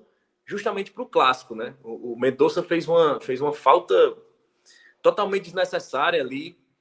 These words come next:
e, e fica fora do clássico. Além dele, o Bruno Pacheco também levou amarelo, vai desfalcar o Ceará no clássico.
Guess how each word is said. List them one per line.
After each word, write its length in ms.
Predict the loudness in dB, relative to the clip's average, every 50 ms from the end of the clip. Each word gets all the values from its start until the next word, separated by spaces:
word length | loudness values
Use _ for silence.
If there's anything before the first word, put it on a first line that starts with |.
| _ _ _ _ _ _ _ -18
e, 680 | -16 -12 -12 -12 -12 -10 -8 -6 -4 -4 -4 -4 -6
e 40 | -8
fica 260 | -6 -6 -4 0 0 0
fora 260 | 0 2 4 4 4
do 100 | 2 2
clássico. 500 | 0 2 4 4 2 0 -4 -14 -20 -20 _ _ -10
Além 260 | -6 -6 -4 -4 -4
dele, 220 | -2 -4 -2 -2
o 60 | -4
Bruno 200 | -4 -4 -6 -4
Pacheco 520 | 0 0 0 0 0 -2 -4 -4 -4 -4 -6
também 220 | -6 -4 -2 -2
levou 220 | -2 -2 0 -2 -2
amarelo, 480 | -2 -2 -2 0 0 0 -2 -4 -8 -4 0
vai 200 | 2 2 2 0
desfalcar 440 | -2 -6 -8 -6 -6 -6 -6 -8 -8
o 20 |
Ceará 260 | -8 -6 -6 -6 -6
no 100 | -6 -8
clássico. 320 | -4 0 0 0 -2 -4